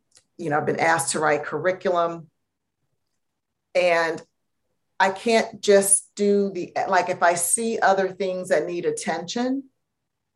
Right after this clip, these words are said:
I'm going to address it. And that's when that agency said, "You did more than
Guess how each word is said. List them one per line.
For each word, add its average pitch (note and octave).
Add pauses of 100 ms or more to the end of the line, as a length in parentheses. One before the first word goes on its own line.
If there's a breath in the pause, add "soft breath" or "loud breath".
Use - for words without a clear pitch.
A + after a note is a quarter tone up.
(120)
I'm F3
going E3+
to D3+
address D3
it. -
And D3
that's D#3
when D#3
that D3
agency D3+
said, C#3
"You D#3
did D#3
more D#3+
than D3